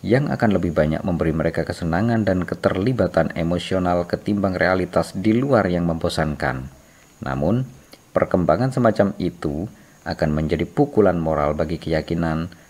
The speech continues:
liberal pada kesakralan hidup manusia dan pengalaman manusia. Apalagi yang sakral dari manusia-manusia tak berguna yang menghabiskan hari mereka memanah pengalaman artifisial di negeri lala?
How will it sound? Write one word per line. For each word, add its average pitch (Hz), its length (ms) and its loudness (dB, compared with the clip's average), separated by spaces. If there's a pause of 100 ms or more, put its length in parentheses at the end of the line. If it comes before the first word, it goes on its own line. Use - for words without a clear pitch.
(140)
liberal 92 640 2 (320)
pada 127 160 4
kesakralan 143 640 2
hidup 98 240 0
manusia 80 480 0
dan 76 160 -2
pengalaman 76 400 0
manusia. 90 640 -2 (520)
Apalagi 69 800 0
yang 95 80 -4
sakral 87 480 0
dari 82 160 0
manusia-manusia 78 800 -2
tak - 160 0
berguna 85 400 0
yang 104 240 2
menghabiskan 110 720 0
hari 143 240 4
mereka 90 480 2
memanah 87 640 0
pengalaman 80 560 0
artifisial 90 800 0
di 82 160 -2
negeri 85 320 -2
lala? 78 640 2